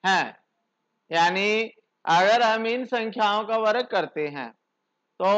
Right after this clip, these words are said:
उनके बीच में कितनी संख्याएं आएंगी। तो आपके पास इसका उत्तर देखिए।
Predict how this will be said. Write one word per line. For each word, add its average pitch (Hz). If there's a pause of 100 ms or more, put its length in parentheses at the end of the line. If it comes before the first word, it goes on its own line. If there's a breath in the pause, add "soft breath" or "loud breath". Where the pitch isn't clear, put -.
(100)
उनके 262
बीच 226
में 226
कितनी 226
संख्याएं 190 (140)
आएंगी। 196 (720)
तो 170
आपके 190
पास 196
इसका 196
उत्तर 185
देखिए। 165